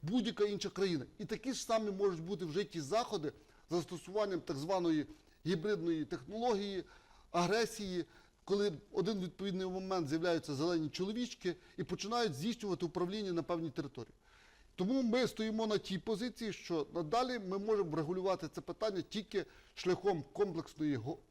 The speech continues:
комплексної боротьби, вжива-, працюючи на всі фронти, зр-, роблячи все, щоб підсилити власну обороноздатність. В нас сьогодні потужний військово-промисловий комплекс, він має бути запущений. Сьогодні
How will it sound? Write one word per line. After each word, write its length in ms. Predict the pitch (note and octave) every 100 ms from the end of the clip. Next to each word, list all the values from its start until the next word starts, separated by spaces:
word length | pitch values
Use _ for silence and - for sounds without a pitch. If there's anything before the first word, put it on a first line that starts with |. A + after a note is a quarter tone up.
| - -
комплексної 600 | - G3+ E3 F3 - E3 D#3
боротьби, 580 | D3+ D#3+ D3 G3 A#3+ - - - - -
вжива-, 480 | C3+ G3+ G#3 G3 - -
працюючи 600 | F#3 F3+ A3 G#3+ F3 F3+
на 120 | E3+
всі 260 | F3 - A3
фронти, 560 | - F3 E3+ F#3 G#3 G#3+ - - _ _ - - -
зр-, 300 | D3 D#3+ E3+
роблячи 420 | A#3+ A3 A#3+ A#3
все, 380 | D#3+ - E3 - - - _
щоб 140 | - -
підсилити 500 | F#3 - B3 G#3+ F3+
власну 420 | F#3 F#3+ - E3+
обороноздатність. 960 | D3 F3+ F#3 G3 D#3+ G3 G#3 A3 G3 - - -
В 40 | D3
нас 220 | B3 A#3+
сьогодні 320 | A3 G#3+ F#3+
потужний 520 | - A3 G#3+ A3 E3+
військово-промисловий 840 | F3 - A3+ G#3 F3 E3+ G3+ G3+ E3+
комплекс, 520 | - F3 E3+ G3+ - - - -
він 180 | B3 B3
має 180 | A#3 G#3
бути 320 | F3+ - E3
запущений. 760 | C#3 A3 F#3+ F3 - E3 F3 - - -
Сьогодні 500 | - F#3 B3 A3 G#3+